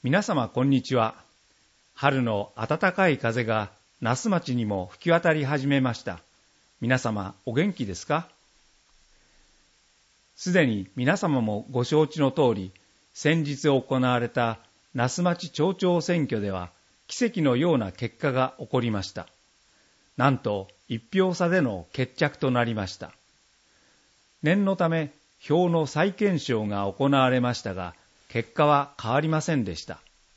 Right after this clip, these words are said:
一票の重みがこれほど現れた選挙はありません。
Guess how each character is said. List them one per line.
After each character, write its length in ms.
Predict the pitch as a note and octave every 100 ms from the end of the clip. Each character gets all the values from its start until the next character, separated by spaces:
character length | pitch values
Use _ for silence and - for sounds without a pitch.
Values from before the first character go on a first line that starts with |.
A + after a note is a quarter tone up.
| _ _ _ _ _ _ _
一 180 | - D3+ -
票 200 | C#3+ A#2+
の 160 | A2+ A2
重 160 | B2
み 120 | C3
が 280 | B2 A#2 G#2+ - _ _
こ 160 | - B2
れ 80 | F3
ほ 160 | F#3
ど 200 | F3+ F3
現 100 | D#3+ F#3 G3+
れ 80 | F#3+
た 160 | E3 A2+
選 220 | D#3+ D#3+
挙 180 | - A2
は 220 | F#2+ F#2+
あ 100 | B2+
り 100 | A#2+
ま 120 | C#3+
せ 160 | C3+ A#2+
ん。 120 | F#2